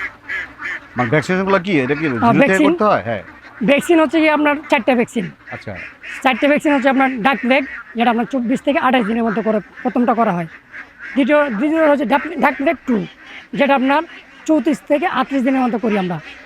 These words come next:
Speaker 2: তারপর তৃতীয় নম্বরটা হচ্ছে ডাক ব্যাগ বুস্টার, এটা আমরা পঁয়তাল্লিশ দিনে করি।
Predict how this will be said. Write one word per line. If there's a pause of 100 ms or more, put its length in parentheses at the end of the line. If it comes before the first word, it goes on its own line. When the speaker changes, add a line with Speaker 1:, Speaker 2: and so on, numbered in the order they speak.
(400)
Speaker 2:
তারপর
তৃতীয়
নম্বরটা
হচ্ছে
ডাক (160)
ব্যাগ
বুস্টার, (540)
এটা
আমরা
পঁয়তাল্লিশ
দিনে
করি।